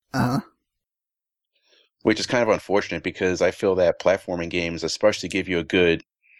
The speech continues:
Speaker 2: hand-eye coordination of things.
Speaker 1: Yeah, and also they were also pretty difficult to play also. Like,
Speaker 2: Oh,
Speaker 1: uh,
Speaker 2: yes.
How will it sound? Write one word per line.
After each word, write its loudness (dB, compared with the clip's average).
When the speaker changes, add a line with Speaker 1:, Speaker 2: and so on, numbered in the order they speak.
Speaker 2:
hand-eye 2
coordination 0
of -4
things. -6
Speaker 1:
Yeah, 4
and 2
also 2
they 2
were 0
also 0
pretty 8
difficult 0
to -6
play 2
also. 2
Like, 2
Speaker 2:
Oh, 6
Speaker 1:
uh, 4
Speaker 2:
yes. 0